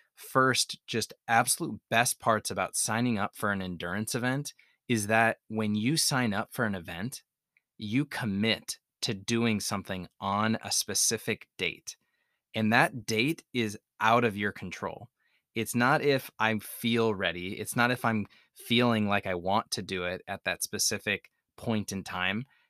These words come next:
The race or the challenge is going to happen despite however I feel. And so I think that that's kind of the first, you know, kind of best part about an endurance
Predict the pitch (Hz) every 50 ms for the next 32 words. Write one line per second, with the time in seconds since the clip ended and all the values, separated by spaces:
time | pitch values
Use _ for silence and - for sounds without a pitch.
0 | _ _ _ 110 101 104 117 113 110 110 107 104 - _ 110 98 90 95 104 127
1 | 151 170 160 - - - - - _ - 110 107 101 101 98 - - - - 110
2 | 110 113 127 143 147 135 - _ _ 120 113 104 104 _ - 117 110 113 123 135
3 | 135 - - - - - 104 98 98 - - 95 90 87 90 _ _ _ _ _
4 | _ _ _ _ _ _ _ _ _ _ _ - - _ _ - 120 110 - -
5 | - - 123 123 123 120 - _ _ _ _ _ - - 117 113 117 110 107 98
6 | 92 87 - - - 104 87 62 55 - - _ _ - - - - _ _ 120
7 | 120 113 - 139 123 120 120 - 165 165 190 175 - - 110 113 123 - - -
8 | - - 139 127 110 98 107 - - - - 110 110 110 107 - - - _ -
9 | _ _ _ _ _ _ _ _ _ _ _ - 131 127 113 101 104 _ _ _
10 | _ - - _ _ _ _ - 165 165 143 95 95 _ 120 113 113 - - -
11 | - - - 113 117 113 98 - - 113 98 - 101 95 98 101 101 - - 113
12 | 104 101 98 95 87 - 101 98 98 104 101 95 87 - - - -